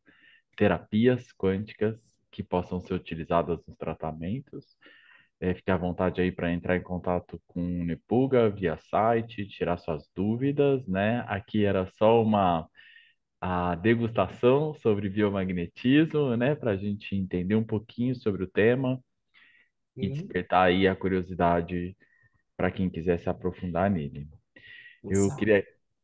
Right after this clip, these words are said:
Speaker 1: eu queria agradecer muito a sua disponibilidade em vir bater esse papo com a gente na quinta-feira, né?
Speaker 2: Oi.
Speaker 1: Toma-, tomara que a gente se encontre em breve aí na pós-graduação.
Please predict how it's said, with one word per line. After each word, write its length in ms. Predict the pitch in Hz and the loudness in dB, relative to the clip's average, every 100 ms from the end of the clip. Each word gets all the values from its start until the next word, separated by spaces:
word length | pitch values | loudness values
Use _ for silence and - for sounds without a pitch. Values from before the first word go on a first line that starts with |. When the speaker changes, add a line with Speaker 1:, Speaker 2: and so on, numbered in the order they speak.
| _ _ _ | _ _ _
Speaker 1:
eu 140 | 104 | 2
queria 160 | 110 107 | 4 6
agradecer 500 | 110 104 104 - 104 | 6 4 2 0 0
muito 280 | 104 117 127 | 0 2 2
a 60 | |
sua 140 | 110 110 | 2 -2
disponibilidade 800 | - 104 101 98 95 90 98 101 | 0 -2 -2 -2 0 2 2 2
em 40 | |
vir 120 | 101 101 | -2 0
bater 300 | 98 98 98 | -2 0 -4
esse 100 | - | 0
papo 240 | 101 - | 0 0
com 80 | 98 | 0
a 80 | 92 | 0
gente 440 | 90 92 107 - | 0 0 -2 -2
na 120 | 110 101 | -4 -4
quinta-feira, 1000 | - 104 95 - - 95 104 131 175 196 _ _ _ _ _ _ | -4 0 0 0 -2 2 4 4 2 -4 _ _ _ _ _ _
né? 240 | 92 95 113 | -4 0 0
Speaker 2:
Oi. 80 | 147 | -2
Speaker 1:
Toma-, 280 | 98 98 - _ _ _ _ _ _ _ _ _ _ - | -2 -2 -4 _ _ _ _ _ _ _ _ _ _ 0
tomara 200 | 107 110 | 4 4
que 80 | |
a 60 | 117 | 4
gente 120 | 110 | 2
se 60 | 117 | -4
encontre 400 | 110 107 107 110 | -2 0 0 0
em 80 | 87 | 2
breve 380 | 92 95 107 | 6 6 6
aí 140 | 95 98 | 4 2
na 160 | 107 | 0
pós-graduação. 1160 | 95 98 95 95 87 87 85 _ 101 113 147 | -2 -2 -2 -2 0 -2 -4 _ -2 0 -2